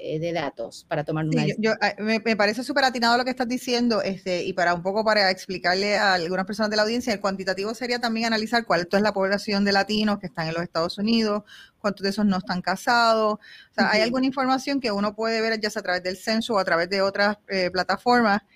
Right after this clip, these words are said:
Speaker 2: que tú puedes sacar alrededor de los números para tú saber realmente cuál es tu universo de posibles,
Speaker 1: Exacto,
Speaker 2: eh,
Speaker 1: cuál es tu mercado potencial, este, y también otras cosas, ¿no? Eh, ¿cuál es la competencia? ¿Cuánto vende la competencia? ¿Cuánto ha crecido tu competencia?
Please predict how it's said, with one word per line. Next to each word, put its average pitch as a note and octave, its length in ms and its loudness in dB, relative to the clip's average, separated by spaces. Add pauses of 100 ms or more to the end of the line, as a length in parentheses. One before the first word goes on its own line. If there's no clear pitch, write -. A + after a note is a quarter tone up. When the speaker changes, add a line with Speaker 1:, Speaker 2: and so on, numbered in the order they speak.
(220)
Speaker 2:
que F#3 80 -6
tú F#3+ 80 -4
puedes G#3+ 240 2
sacar A#3 340 2
alrededor G3 360 -2
de A#3 60 2
los A3+ 120 4
números A3+ 340 4
para G3 220 2
tú G3+ 100 -8
saber C4+ 400 0
realmente B3 360 -2
cuál G3 120 -2
es A3 80 -4
tu C4 120 -6
universo G#3+ 520 0
de F#3+ 160 2
posibles, F#3 880 -2 (380)
Speaker 1:
Exacto, F#3 480 2
Speaker 2:
eh, D#3+ 120 -2
Speaker 1:
cuál G#3+ 140 6
es G#3+ 80 0
tu A3+ 80 -2
mercado G3+ 380 4
potencial, G#3 1120 0 (420)
este, A3+ 360 2
y C4+ 80 2
también D4+ 300 2 (180)
otras A3 300 0
cosas, A#3+ 340 -2
¿no? A#3+ 320 0 (100)
Eh, F#3+ 320 -2
¿cuál G#3+ 160 2
es F#3+ 80 -2
la F#3+ 100 -2
competencia? G3 800 0
¿Cuánto G3+ 420 -2
vende G#3+ 400 -2
la F3+ 120 -2
competencia? F3+ 840 -4
¿Cuánto F#3+ 280 -2
ha F3 80 -4
crecido F#3+ 800 0
tu F#3 140 -4
competencia? F3+ 1120 -2